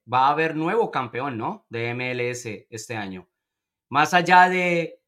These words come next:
entrar en el juego en sí o en la llave como tal, démosle un par de, de, de minutos a ese,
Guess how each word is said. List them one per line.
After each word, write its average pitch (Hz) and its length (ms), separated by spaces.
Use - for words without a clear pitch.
entrar 156 500
en 185 100
el 143 240
juego 147 280
en 165 80
sí 170 160
o 185 160
en 131 80
la 117 160
llave 151 260
como 127 240
tal, 170 380
démosle 208 300
un 208 100
par 185 180
de, 175 320
de, 123 220
de 131 140
minutos 160 540
a 135 100
ese, 156 500